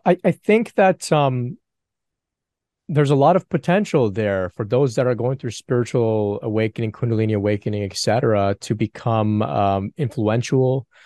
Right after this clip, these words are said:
uh, uh, to inspire others, uh, to lead towards a more, uh, holistic way of, of living. Um, I don't think that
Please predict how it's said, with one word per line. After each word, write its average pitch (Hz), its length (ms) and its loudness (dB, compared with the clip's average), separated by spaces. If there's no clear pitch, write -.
uh, 92 600 0
uh, 123 220 -4
to 131 100 -2
inspire 117 600 0
others, 127 720 0
uh, 104 120 -2
to - 160 -4
lead 135 600 2
towards 113 540 0
a 110 80 0
more, 107 460 2
uh, 101 160 0
holistic 113 560 -4
way 110 180 0
of, 98 200 -4
of 101 220 -10
living. 101 680 0
Um, 113 640 2
I 135 80 0
don't 156 260 2
think 185 220 0
that 147 180 0